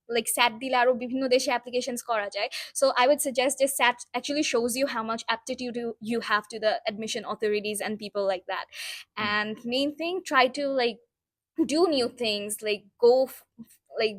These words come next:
Speaker 1: beyond the heights and, like, break the barriers and everything, and
Speaker 2: Never
Speaker 1: find
Speaker 2: set a limit,
Speaker 1: what
Speaker 2: right?
Speaker 1: you, exactly, never s-, set down on something and do things that you love। যেমন আমি, আমার যেগুলো পছন্দ ছিল, পাবলিক স্পিকিং বলেন বা হচ্ছে কুইন্স কমনওয়েলথ এসে কম্পিটিশনস বলেন, এগুলো আমি করতাম। And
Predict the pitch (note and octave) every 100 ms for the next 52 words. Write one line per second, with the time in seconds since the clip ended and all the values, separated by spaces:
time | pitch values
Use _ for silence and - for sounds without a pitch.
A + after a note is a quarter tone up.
0 | A3 A#3 A#3+ A#3+ A#3+ A#3 G#3+ G#3 G#3 A3
1 | G#3+ G#3+ G#3+ F#3+ G3 A3+ A3 A3+ G#3+ G3
2 | G#3 A3+ G#3+ G#3 G3 G3+ G3+ G3+ A3+ B2+
3 | C3+ B3+ D#3+ D4 D#4+ F4 A#3+ A#3+ A#3+ A#3
4 | A#3+ B3+ D#4 B3 A3+ - B3 A#3 G#3 G#3+
5 | G#3+ A#3 B3+ D4 C#4 A3+ - A3+ G#3+ A3+
6 | B3 B3 C4+ A3+ A3+ C4+ B3 A#3 G#3 C4
7 | C#4+ D#4+ D4 B3 B3+ A3+ G3+ G#3 G3 E3+
8 | - - - - A3+ A#3 A#3+ A3+ B3+ F#4+
9 | B3+ A#3 A#3 G#3 - A3 A#3 G#3+ G#3+ A3+
10 | A#3+ A#3+ G#3+ G3+ G3 G#3+ A3 G#3+ G#3 G3+
11 | G3 F#3+ F#3+ F#3+ G#3 - A3 A3 G#3 -
12 | G3+ G3+ G3+ - G#3+ G#3+ G#3+ G3+ A3 A3
13 | G#3 F#3 E3+ F3+ G#3 A3+ A3+ G#3+ G3 -
14 | F#3 F#3 _ - - - G#3+ A3+